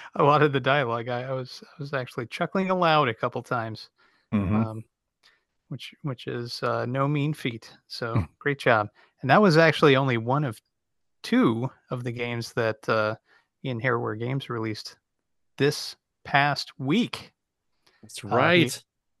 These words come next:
Speaker 3: This
Speaker 1: he also released
Speaker 2: Oh,
Speaker 1: a,
Speaker 2: yeah.
Speaker 1: a game called Birdwatcher for the P three. It's a pinball game. Um, so that one was not a Play Jam game. <laughs>
Speaker 3: Yeah.
Speaker 1: And
Speaker 3: Not, not
Speaker 1: he
Speaker 3: Playdate related, but Ian
Speaker 1: Not
Speaker 3: Harrower
Speaker 1: Playdate related.
Speaker 3: related. Yes.
Speaker 1: Yeah.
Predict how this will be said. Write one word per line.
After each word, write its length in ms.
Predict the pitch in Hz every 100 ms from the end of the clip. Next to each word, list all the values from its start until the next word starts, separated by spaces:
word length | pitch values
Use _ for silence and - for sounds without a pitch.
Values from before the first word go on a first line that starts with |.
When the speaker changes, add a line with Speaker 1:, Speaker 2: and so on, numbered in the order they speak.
| _
Speaker 3:
This 100 | 131
Speaker 1:
he 60 | 120
also 240 | 120 -
released 420 | 120 123 120 110
Speaker 2:
Oh, 140 | 123 104
Speaker 1:
a, 80 | 120
Speaker 2:
yeah. 200 | 107 80 - _ _ _ -
Speaker 1:
a 100 | 123
game 220 | 123 120
called 320 | - 127 110
Birdwatcher 640 | 123 147 160 113 104 - 107
for 540 | - 123 110 110 110 -
the 80 | 127
P 140 | 131
three. 200 | 127 202
It's 140 | 120 -
a 40 |
pinball 360 | - 151 117 110
game. 220 | 117 123 - _ _ - _ _
Um, 340 | 123 110 110 110
so 460 | - - 113 113 - _
that 160 | - 139
one 220 | 139 139
was 180 | 127 110
not 220 | 131 139
a 140 | 143
Play 200 | 127 139
Jam 240 | 120 117 110
game. 300 | 107 107 139
<laughs> 60 | - - - - - - - -
Speaker 3:
Yeah. 100 | 202 - -
Speaker 1:
And 120 | 127
Speaker 3:
Not, 220 | 135 180 -
not 200 | 160 202
Speaker 1:
he 80 | 170
Speaker 3:
Playdate 260 | 180 170 170
related, 400 | 156 147 151 143
but 260 | 135 131 123 - _ -
Ian 220 | 160 156
Speaker 1:
Not 140 | 180
Speaker 3:
Harrower 180 | 120 170
Speaker 1:
Playdate 180 | 170 175
related. 20 |
Speaker 3:
related. 380 | 160 147 120 110 - _ _ _
Yes. 200 | 123 110
Speaker 1:
Yeah. 260 | 175 147